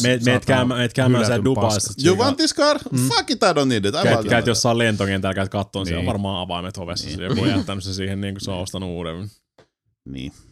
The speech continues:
Speaker 3: Ei se mitään.
Speaker 2: Vittu, Enzokin on
Speaker 1: Psykopaatit
Speaker 2: muuten
Speaker 1: sanoo.
Speaker 2: vanha auto.
Speaker 3: Se on ihan
Speaker 1: Niin.
Speaker 3: helvetin vanha auto. Niin, muistatko se tuli? Huhhuh, huikea
Speaker 2: Mm.
Speaker 3: auto.
Speaker 1: Eikö se ole se ä-, eikö F X, F X X?
Speaker 3: F X X.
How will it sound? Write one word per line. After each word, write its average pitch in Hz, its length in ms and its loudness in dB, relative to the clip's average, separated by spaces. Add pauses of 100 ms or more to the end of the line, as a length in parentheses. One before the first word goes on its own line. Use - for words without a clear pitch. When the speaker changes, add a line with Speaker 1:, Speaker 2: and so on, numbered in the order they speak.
(600)
Speaker 3:
Ei - 60 -12
se - 100 -10
mitään. - 260 -16
Speaker 2:
Vittu, - 200 -6
Enzokin 175 120 0
on 147 80 0
Speaker 1:
Psykopaatit 98 340 -2
Speaker 2:
muuten 98 100 -4 (100)
Speaker 1:
sanoo. 92 80 -6
Speaker 2:
vanha 95 380 -2
auto. 95 240 -10 (180)
Speaker 3:
Se 214 140 0
on 180 140 0
ihan 120 120 -2
Speaker 1:
Niin. 117 60 -2
Speaker 3:
helvetin 131 320 -4
vanha - 240 -10
auto. 65 240 -10
Niin, 120 260 -2 (100)
muistatko - 320 -8
se 87 160 -10
tuli? 87 200 -6
Huhhuh, 95 440 -6 (120)
huikea 170 280 0
Speaker 2:
Mm. 180 60 0
Speaker 3:
auto. - 180 -10 (400)
Speaker 1:
Eikö 110 120 -2
se 135 60 -2
ole 123 60 0
se - 140 -2
ä-, 113 120 -8 (280)
eikö 104 180 -8 (200)
F 104 80 -14 (120)
X, 107 280 -8
F - 40 -8 (200)
X - 120 -12 (240)
X? - 100 -20 (1040)
Speaker 3:
F - 40 -16 (120)
X - 80 -12 (100)
X. - 140 -12